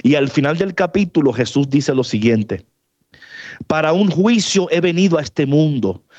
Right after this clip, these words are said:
para los que no ven, vean, y los que ven se vuelvan ciegos". Algunos fariseos preguntaron: "¿Acaso también nosotros somos ciegos?". Jesús respondió:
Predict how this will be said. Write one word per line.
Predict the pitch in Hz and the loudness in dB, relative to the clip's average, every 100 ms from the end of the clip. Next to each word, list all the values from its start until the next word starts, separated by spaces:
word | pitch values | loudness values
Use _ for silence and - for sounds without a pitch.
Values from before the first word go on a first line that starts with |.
| - - | -20 -6
para | 156 156 165 | -2 0 0
los | 160 - | 0 -4
que | - 151 151 | -4 0 0
no | 135 180 190 | 0 0 0
ven, | 190 190 175 135 120 | 0 0 -2 -4 -4
vean, | 156 170 110 90 82 _ _ _ - - | -2 -2 -6 -10 -14 _ _ _ -20 -4
y | 165 | 0
los | 165 165 - | 2 0 -2
que | 160 147 | -2 2
ven | 208 190 131 101 | 2 2 0 -2
se | - 143 | -2 0
vuelvan | 143 170 165 135 | 0 -2 -4 -4
ciegos". | - 110 113 110 92 - - - - _ _ _ _ _ - - | -6 -4 -4 -4 -6 -4 -4 -6 -10 _ _ _ _ _ -20 -6
Algunos | 123 127 156 175 - | -4 0 0 0 -2
fariseos | 165 151 - 160 | -2 -2 -2 -2
preguntaron: | - 156 147 127 151 151 151 | 0 -2 -2 -4 -2 -2 -4
"¿Acaso | 135 - 147 185 | -8 -6 -8 -4
también | 202 185 151 143 180 | -2 -2 0 0 0
nosotros | 156 - 139 160 156 | -2 -2 -4 -2 -4
somos | 160 151 | -2 -4
ciegos?". | - 135 156 208 - - _ _ _ - - | 0 0 0 -2 -4 -12 _ _ _ -20 -14
Jesús | - 127 156 147 | -4 -2 0 0
respondió: | 160 - 147 120 135 123 - | -2 -2 -2 2 2 0 -4